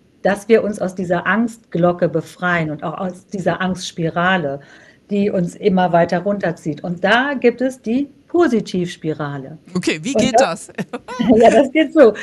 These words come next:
Speaker 1: Also es gibt zwei Spiralen, die in unserem Leben entscheidend sind. Einmal die Positivspirale,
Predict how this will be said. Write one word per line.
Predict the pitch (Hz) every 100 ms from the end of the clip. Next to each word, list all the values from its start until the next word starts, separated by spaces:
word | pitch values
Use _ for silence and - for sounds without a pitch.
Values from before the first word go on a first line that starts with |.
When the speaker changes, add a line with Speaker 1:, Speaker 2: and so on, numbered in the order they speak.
| -
Speaker 1:
Also | 247 240 220
es | 220
gibt | 262 -
zwei | - 247 294
Spiralen, | 294 294 240 208 196 180
die | 175
in | 175
unserem | 202 190 190
Leben | 185 196 185 185
entscheidend | 175 185 196 180 156 160
sind. | 151 151 - - _ _ _ _ _ _
Einmal | 190 208 190
die | 170 170
Positivspirale, | - 175 185 202 269 - 269 254 262 269 311